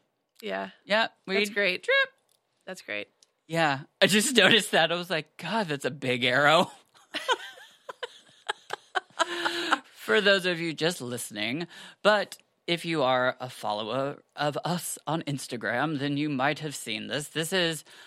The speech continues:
Speaker 2: our version of Alex's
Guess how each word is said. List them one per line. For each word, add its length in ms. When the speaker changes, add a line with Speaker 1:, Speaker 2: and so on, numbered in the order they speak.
Speaker 2:
our 220
version 600
of 560
Alex's 1000